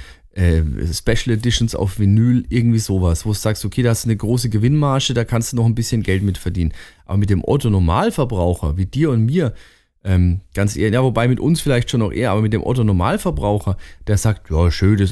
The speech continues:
Iron Maiden-Album damals, das war prima“, der holt sich's nicht.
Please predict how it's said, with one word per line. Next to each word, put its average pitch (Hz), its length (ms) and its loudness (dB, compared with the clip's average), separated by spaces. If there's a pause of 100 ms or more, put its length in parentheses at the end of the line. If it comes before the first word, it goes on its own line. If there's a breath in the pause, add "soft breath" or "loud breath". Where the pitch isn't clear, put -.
Iron 85 320 2
Maiden-Album 113 640 2
damals, 101 400 2
das 117 180 -2
war 107 120 2
prima“, 117 360 2 (420 loud breath)
der 101 140 2
holt 147 200 6
sich's - 260 -4
nicht. 82 340 0